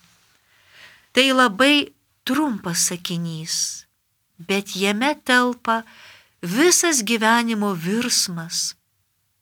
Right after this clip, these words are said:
Tas gultas tampa labai svarbiu ženklu.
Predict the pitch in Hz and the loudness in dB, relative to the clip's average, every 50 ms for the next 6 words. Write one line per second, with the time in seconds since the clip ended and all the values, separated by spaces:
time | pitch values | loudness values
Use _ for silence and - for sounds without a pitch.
0 | _ _ _ _ _ _ - 180 185 175 180 165 208 233 269 302 302 302 - 277 | _ _ _ _ _ _ 0 0 2 0 -2 -2 -2 0 0 0 0 0 0 2
1 | 254 - - - - 233 240 240 240 240 240 233 226 226 220 - _ _ _ _ | 2 0 -2 0 0 0 2 0 -2 -2 0 0 0 0 -2 -6 _ _ _ _
2 | _ _ _ _ _ _ _ _ _ _ _ _ _ _ - 190 202 214 220 208 | _ _ _ _ _ _ _ _ _ _ _ _ _ _ -4 0 2 2 2 2
3 | 170 170 202 208 190 165 - - 175 175 170 175 185 185 170 170 180 180 175 175 | 4 2 2 4 4 2 0 0 -2 -4 -4 -4 -2 -2 0 2 2 2 2 0
4 | 175 175 175 175 175 170 | -2 -4 -8 -10 -12 -14